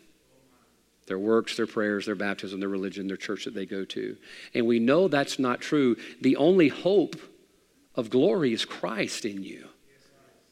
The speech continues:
Now, folks, we gotta get a conviction about that. It's sad that as we were out knocking doors, we found flyers for other churches out there.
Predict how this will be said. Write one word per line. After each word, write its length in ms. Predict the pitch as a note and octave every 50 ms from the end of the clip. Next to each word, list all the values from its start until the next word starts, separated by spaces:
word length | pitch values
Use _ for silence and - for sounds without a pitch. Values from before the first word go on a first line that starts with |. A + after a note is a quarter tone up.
| _ _ _ _ _ _ _ _ _ _ _ _ _ - -
Now, 60 | B2
folks, 180 | - D#3+ C#3+
we 120 | A#2+ C3 G3+
gotta 180 | C#4 C#4+ C#4+
get 120 | G3+ D3+ C3+
a 80 | C3
conviction 520 | B2 - C#3+ A#2 G#2 - - - - D3 A#2+
about 260 | F#2 G2+ F#2+ - -
that. 380 | - - - - - - - - _ _ _ _ _ _ - - - - - - -
It's 160 | - - -
sad 240 | - D3+ D3+ D#3 C#3
that 80 | C3
as 80 | A#2+ G#2+
we 80 | B2+ C3+
were 120 | C3+ C3
out 120 | C3 C3
knocking 340 | B2 B2 B2+ - - B2 A2+
doors, 280 | A2 C3 C#3+ C#3+ B2 A2
we 100 | B2+ C3+
found 300 | - - B2 A2+ G#2+ -
flyers 460 | - C3 B2+ C3+ C#3 C3+ A#2+ A2+ -
for 180 | - - B2+ A#2
other 160 | A2+ A2 A2
churches 360 | - - C3 A#2+ - A#2 G#2+
out 180 | A#2 A2+ A#2+ A#2
there. 340 | A#2+ B2+ C3 B2+ A#2+ A#2